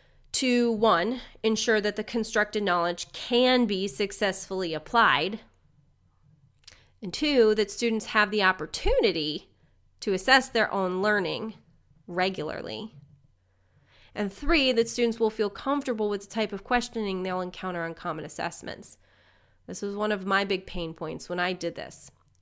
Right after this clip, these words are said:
In giving them activities to learn,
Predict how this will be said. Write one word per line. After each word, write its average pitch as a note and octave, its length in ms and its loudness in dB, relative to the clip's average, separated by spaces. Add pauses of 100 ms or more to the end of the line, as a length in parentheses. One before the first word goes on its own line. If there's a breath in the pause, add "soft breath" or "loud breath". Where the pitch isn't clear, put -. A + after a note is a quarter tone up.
(680)
In G#3 180 0
giving B3+ 380 2
them C4+ 140 2
activities A3 880 0
to - 140 -10
learn, F#3 520 -4